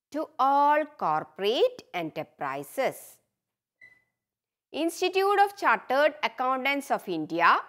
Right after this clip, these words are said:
that is I C A I, constituted the Accounting Standards Board, A S B, in April nineteen seventy-seven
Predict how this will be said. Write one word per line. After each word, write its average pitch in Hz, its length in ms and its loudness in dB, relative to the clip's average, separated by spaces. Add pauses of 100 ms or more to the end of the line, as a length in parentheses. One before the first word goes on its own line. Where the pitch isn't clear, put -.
(400)
that 175 260 -2
is 330 200 2 (580)
I 285 260 2
C 294 540 -4
A 214 220 2 (140)
I, 226 220 6 (1080)
constituted 254 920 -4
the 330 140 6 (800)
Accounting 302 680 0
Standards 247 880 0
Board, 202 580 4 (120)
A 208 280 2
S 196 180 -6
B, 190 400 -6 (640)
in 359 240 2 (160)
April 226 440 4 (140)
nineteen 190 600 -4
seventy-seven 180 880 -2